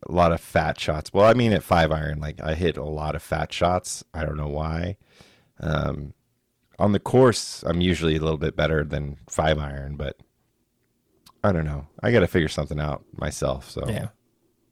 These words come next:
Speaker 2: So Coyote was in, it was in pretty good shape. They had recently punched, and we, we had a lot of people letting us know that, "Whoa, it's, the course is not in good shape," and, and I thought it was fantastic.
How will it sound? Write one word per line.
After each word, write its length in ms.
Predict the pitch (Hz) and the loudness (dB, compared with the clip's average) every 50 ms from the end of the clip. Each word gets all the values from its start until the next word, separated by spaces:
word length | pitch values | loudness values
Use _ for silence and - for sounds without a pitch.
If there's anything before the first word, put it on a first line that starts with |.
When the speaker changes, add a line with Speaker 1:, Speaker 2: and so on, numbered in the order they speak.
| _ _ _ _ _ _ _ _ _ _ _ _ | _ _ _ _ _ _ _ _ _ _ _ _
Speaker 2:
So 140 | - 151 131 | 0 0 2
Coyote 440 | 113 131 139 139 139 156 156 165 165 | 4 4 6 6 6 6 6 6 6
was 260 | 156 147 139 123 120 | 8 6 6 6 6
in, 300 | 135 135 127 127 127 113 - | 4 6 6 4 4 2 0
it 140 | - 131 117 | 2 2 4
was 160 | 117 120 110 | 6 6 6
in 100 | 123 113 | 4 4
pretty 200 | - 123 120 139 | 4 4 4 6
good 120 | 147 156 | 4 2
shape. 280 | - - 113 110 110 107 | 4 4 4 4 4 6
They 80 | - 113 | 4 4
had 100 | 123 101 | 4 4
recently 340 | 110 117 110 - 139 131 123 | 4 2 2 2 2 2 2
punched, 440 | - - 120 107 107 107 107 - 117 | 2 2 2 2 4 2 2 0 -2
and 80 | 110 | -2
we, 180 | 107 110 107 98 - | 0 -2 -2 -4 -8
we 180 | - 107 110 110 | -6 -2 0 2
had 160 | 113 117 113 | 4 4 4
a 60 | 107 | 2
lot 340 | 101 98 101 98 104 107 110 | 2 2 2 2 4 4 4
of 240 | 113 107 104 - - | 4 2 2 -2 -2
people 520 | - 123 117 104 - 107 104 107 104 104 104 | -2 0 0 0 2 2 2 2 2 2 2
letting 240 | 104 104 104 104 104 | 2 0 0 0 -2
us 160 | 101 101 - | -2 -4 -2
know 240 | 107 104 101 104 104 | -2 0 0 0 0
that, 240 | 101 98 92 90 | 0 0 -2 -2
"Whoa, 440 | 95 98 104 101 98 95 95 92 92 | -4 -4 -2 -2 -2 -2 -2 -4 -4
it's, 180 | 95 95 - - | -6 -8 -10 -12
the 100 | - 104 | -14 -14
course 300 | 98 - 107 101 98 95 | -12 -8 -8 -8 -6 -6
is 120 | 101 92 95 | -8 -8 -6
not 220 | 101 98 92 78 | -6 -6 -6 -8
in 60 | 92 92 | -8 -10
good 160 | 101 92 - | -10 -10 -8
shape," 320 | - - 95 95 95 - | -6 -6 -4 -4 -4 -4
and, 240 | 95 98 95 92 92 - | -4 -4 -4 -6 -8 -6
and 420 | - 101 101 98 95 95 95 98 - - | -4 -4 -4 -4 -4 -6 -8 -8 -4 -2
I 140 | 107 110 104 | -2 0 0
thought 160 | - 95 92 | 0 -2 -4
it 60 | 87 | -4
was 140 | 82 82 - | -6 -8 -8
fantastic. 680 | - 92 87 - - - 85 87 92 - 90 - - | -8 -8 -8 -6 -6 -6 -4 -4 -6 -6 -8 -10 -10